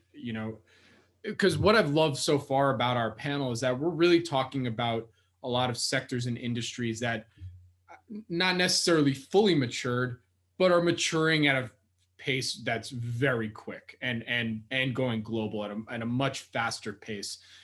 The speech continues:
um, than I think any of us could possibly compute, you know, which, which is, which is, I think,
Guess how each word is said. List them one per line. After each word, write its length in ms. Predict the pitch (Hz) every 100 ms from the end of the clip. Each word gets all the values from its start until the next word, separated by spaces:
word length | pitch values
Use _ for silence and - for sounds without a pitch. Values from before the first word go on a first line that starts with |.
| _ -
um, 480 | 117 107 104 101 -
than 520 | 117 110 104 101 107 - _ -
I 80 | 104
think 300 | 123 107 -
any 200 | 120 117
of 140 | 113 113
us 200 | 107 -
could 340 | - 123 92 _ -
possibly 480 | 113 104 107 98 95
compute, 560 | - - - 98 - _ _ _ _
you 100 | 117
know, 160 | 104 104
which, 300 | 107 107 - 123
which 240 | 113 -
is, 340 | 120 110 - -
which 220 | 131 135
is, 120 | 147
I 140 | 147 143
think, 340 | - 147 120